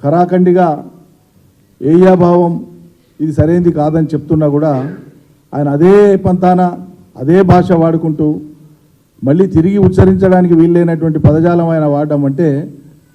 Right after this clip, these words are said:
సామెత గుర్తుకొస్తది. పెద్ద మనుషులు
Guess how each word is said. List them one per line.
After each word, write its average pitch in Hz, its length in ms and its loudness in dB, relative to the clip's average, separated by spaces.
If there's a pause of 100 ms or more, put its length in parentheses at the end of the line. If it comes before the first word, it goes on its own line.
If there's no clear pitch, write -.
(280)
సామెత 160 260 0
గుర్తుకొస్తది. 151 680 -2 (2750)
పెద్ద 147 120 -2
మనుషులు 180 800 0